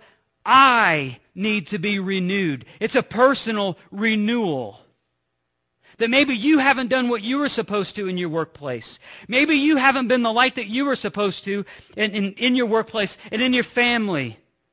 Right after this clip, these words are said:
and in your marriage, maybe even in raising your own kids. And you need to ask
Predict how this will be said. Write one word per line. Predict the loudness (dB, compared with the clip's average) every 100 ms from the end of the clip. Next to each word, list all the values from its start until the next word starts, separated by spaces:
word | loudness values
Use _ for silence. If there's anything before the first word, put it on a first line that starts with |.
| _ _ _ _ _ _ _ _ -6
and | -4
in | -2
your | -2
marriage, | -4 -6 -8 -10 -12 -16 -16
maybe | -10 -10 -8
even | -8 -8 -8
in | -6 -6
raising | -8 -10 -10
your | -10 -10
own | -12
kids. | -14 -12 -12 -14 -18 -20 _ _ _ _ -10
And | -8
you | -8
need | -8 -10 -14 -18 _
to | -16
ask | -12 -10 -10 -12 -18